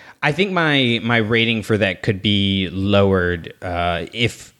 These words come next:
the answers we get in episode five are, are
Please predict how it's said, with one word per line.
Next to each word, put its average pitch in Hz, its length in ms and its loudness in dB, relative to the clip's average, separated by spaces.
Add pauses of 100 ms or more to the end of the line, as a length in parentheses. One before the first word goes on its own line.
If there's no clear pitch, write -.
the 104 520 -4
answers 107 500 -2
we 101 100 -2
get 95 340 0
in 90 520 -8 (140)
episode 104 420 -4
five 87 340 -2
are, 87 520 -4
are 85 440 -8